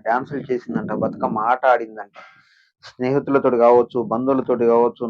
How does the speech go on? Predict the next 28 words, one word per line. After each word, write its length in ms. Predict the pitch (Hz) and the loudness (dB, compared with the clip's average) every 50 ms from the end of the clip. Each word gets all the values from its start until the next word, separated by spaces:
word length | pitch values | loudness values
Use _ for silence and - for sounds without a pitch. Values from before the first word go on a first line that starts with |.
| 113 | -8
మిత్రులతోటి 520 | 117 107 - 131 135 135 131 - 131 123 120 117 | -8 -8 -6 -4 -2 -2 -2 -2 -2 0 2 2
కావచ్చు, 320 | 117 117 120 120 117 - 120 113 110 | 4 4 2 2 0 -4 -6 -4 -2
ఇరుగు 160 | 117 131 131 131 - | -2 -4 -4 -4 -4
పొరుతోటి 300 | 135 127 123 135 120 123 | -6 -4 -4 -4 -2 0
వారు 180 | 120 117 113 | 0 0 0
కావచ్చు, 400 | 110 117 117 117 117 113 - - 120 | 2 2 4 4 2 2 -2 -6 -8
ఊరు 260 | 113 113 123 135 131 | -4 -2 0 2 2
వాళ్ళతోటి 420 | 135 135 127 120 - 127 110 113 110 113 | 2 2 2 0 -4 -6 -6 -2 0 2
కావచ్చు, 380 | 113 117 120 117 - - 127 120 _ _ _ _ _ _ _ - _ _ _ _ _ - | 2 2 2 0 -2 -8 -10 -10 _ _ _ _ _ _ _ -20 _ _ _ _ _ -8
సంతోషంగా 520 | - 117 117 - 147 135 - 143 131 123 120 107 | -6 -6 -2 0 0 0 0 -2 -4 -2 0 0
బతుకమ్మ 280 | 117 - - 123 120 113 | -2 -2 -2 -4 -4 -2
డాన్స్ 300 | 110 113 113 113 113 - _ - | -2 -2 -2 -4 -8 -10 _ -4
చేస్తూ 280 | 117 113 113 - - 113 104 107 | -4 -4 -4 -6 -8 -8 -6 -6
గుండెపోటుతో 800 | 110 117 120 117 - - 117 110 113 107 - 107 101 101 95 _ _ _ _ _ _ _ _ _ _ - | -4 -2 -2 -2 -2 -2 -2 -2 -4 -4 -6 -6 -6 -6 -8 _ _ _ _ _ _ _ _ _ _ -10
మృతి 200 | 107 113 - 123 | -10 -8 -8 -8
చెందింది. 440 | - - 123 117 113 110 107 107 107 110 - | -6 -4 -4 -4 -4 -4 -4 -6 -6 -4 -4
తక్షణమే 340 | 117 - - 156 139 135 131 | -4 -4 -4 -4 -2 0 0
అక్కడ 140 | 127 - 127 120 | 0 -2 -2 -4
ఉన్న 80 | 123 123 131 | -4 0 2
ప్రజలందరూ 400 | 131 127 131 131 135 135 135 131 123 | 2 2 2 2 0 0 0 0 0
అంబులెన్స్‌కు 340 | 127 131 139 135 135 117 110 - | 0 -2 -4 -4 -6 -8 -6 -4
ఫోన్ 180 | 143 151 165 180 | -4 -2 0 -2
చేశారు, 280 | 175 - - 123 - - - 143 | -2 -2 -2 -4 -4 -4 -2 -4
కానీ 160 | 143 156 156 143 - - - - - - - - _ _ _ _ _ _ _ _ _ _ _ | -4 -4 -6 -6 -6 -6 -8 -8 -10 -14 -14 -16 _ _ _ _ _ _ _ _ _ _ _
ఇంకా 140 | - 120 117 104 | -8 -8 -8 -4
గుండెపోటు 340 | 120 131 151 - 190 165 165 147 | 0 0 0 2 2 0 -2 -2
ఒకసారి 260 | - - - 143 135 135 | -4 -2 0 2 2 2
వచ్చిందంటే, 380 | 131 - 151 151 151 143 135 | 0 -2 -6 -6 -4 -2 -4